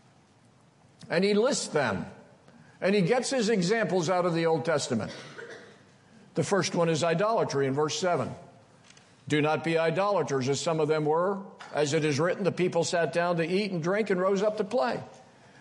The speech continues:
He's quoting from Exodus thirty-two. When the people decided the best thing for them, since Moses hasn't appeared in forty days, the best thing for them is to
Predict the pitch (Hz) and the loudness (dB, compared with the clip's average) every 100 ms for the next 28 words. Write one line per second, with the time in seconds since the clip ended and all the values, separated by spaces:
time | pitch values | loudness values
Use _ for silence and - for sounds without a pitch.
0 | - - 196 - 262 214 185 151 185 196 | -8 -2 0 2 2 4 2 2 2 2
1 | 208 185 - 220 208 208 254 254 139 - | 0 0 0 0 2 2 0 2 0 -4
2 | - - - - - - - - 175 214 | -16 -20 -20 -20 -20 -20 -20 -4 2 2
3 | 190 247 233 202 208 220 214 202 196 202 | 2 0 2 2 2 2 0 2 2 2
4 | 226 220 - 214 185 190 170 170 190 208 | 0 -2 0 0 2 0 0 0 0 -2
5 | 175 156 202 240 190 165 165 151 147 131 | -2 0 2 2 2 0 0 0 0 0
6 | 156 156 151 135 156 151 135 131 131 180 | 0 0 0 0 0 0 2 2 2 0
7 | 196 214 208 - 190 165 165 156 156 190 | 0 0 0 0 0 0 2 2 2 2
8 | 180 175 139 | 2 0 0